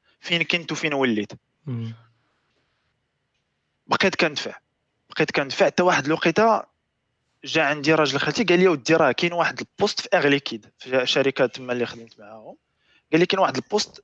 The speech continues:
Speaker 1: تكنيكو كوميرسيال، واش ندفع لك؟" قلت ليه: "دفع لي."
Speaker 2: فرا-،
Speaker 1: ماشي مشكل.
Speaker 2: فرنسا هادشي.
Speaker 1: في المغرب، في المغرب،
Speaker 2: في
Speaker 1: لا، في
Speaker 2: المغرب، في
Speaker 1: المغرب.
Speaker 2: المغرب.
Speaker 1: في المغرب، ولكن تكنيكو كوميرسيال غير افوار مع الدبلوم ديالي، دونك غتبيع الكاس. قلت ليه: "مرحبا، انا ماشي مشكل." آه، دفع ليا،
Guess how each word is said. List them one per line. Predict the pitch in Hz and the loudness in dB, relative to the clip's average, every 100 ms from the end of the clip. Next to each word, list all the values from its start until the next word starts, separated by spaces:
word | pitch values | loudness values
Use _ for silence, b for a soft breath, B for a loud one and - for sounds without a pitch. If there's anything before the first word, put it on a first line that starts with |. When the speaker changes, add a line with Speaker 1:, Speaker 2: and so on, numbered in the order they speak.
| - | -6
Speaker 1:
تكنيكو | 170 180 175 | -6 -4 -10
كوميرسيال، | 170 170 170 185 220 | -12 -8 -6 -2 0
واش | 208 | 0
ندفع | 160 - 107 | -2 -2 -2
لك؟" | 113 | -2
قلت | - 427 | -2 -2
ليه: | |
"دفع | - 523 - | 0 0 0
لي." | 165 - | 0 0
Speaker 2:
فرا-، | - - 170 | -4 -2 0
Speaker 1:
ماشي | 175 - | 0 -2
مشكل. | - | 0
Speaker 2:
فرنسا | 165 170 151 | 2 2 4
هادشي. | 127 - - | 2 -2 -4
Speaker 1:
في | |
المغرب، | 185 151 180 135 | -2 2 0 0
في | 135 | -4
المغرب، | 120 127 147 | 0 2 4
Speaker 2:
في | |
Speaker 1:
لا، | 127 | 4
في | 143 | 4
Speaker 2:
المغرب، | 120 - | 2 -2
في | |
Speaker 1:
المغرب. | 113 113 | -4 -2
Speaker 2:
المغرب. | 110 | -6
Speaker 1:
في | - _ | -10 _
المغرب، | 131 120 110 | -2 0 2
ولكن | 127 139 180 165 | 2 2 -2 -2
تكنيكو | 185 185 180 | -2 -2 -2
كوميرسيال | 180 170 160 - 185 214 | -2 -2 -4 0 2 4
غير | 117 143 185 180 | 2 0 0 0
افوار | 160 139 | -2 0
مع | 131 | 0
الدبلوم | 131 131 - 123 | -2 -6 -12 -20
ديالي، | 110 110 165 - _ _ - | -18 -16 -18 -20 _ _ -10
دونك | 135 | -4
غتبيع | 135 127 135 | -4 0 0
الكاس. | 110 110 104 - _ _ _ _ _ _ _ _ _ _ _ _ _ _ - | 2 -2 -4 -8 _ _ _ _ _ _ _ _ _ _ _ _ _ _ -8
قلت | - | -2
ليه: | 214 | 0
"مرحبا، | 220 147 156 | 0 0 0
انا | 175 | 0
ماشي | 180 185 | -4 -6
مشكل." | 170 - - _ _ _ _ _ _ _ _ _ _ _ _ - | -8 -14 -18 _ _ _ _ _ _ _ _ _ _ _ _ 2
آه، | 143 139 135 127 123 - _ _ _ _ _ _ _ _ _ _ _ _ | 4 4 4 4 2 -2 _ _ _ _ _ _ _ _ _ _ _ _
دفع | 135 - 247 | -4 0 4
ليا، | 165 147 175 | 4 6 4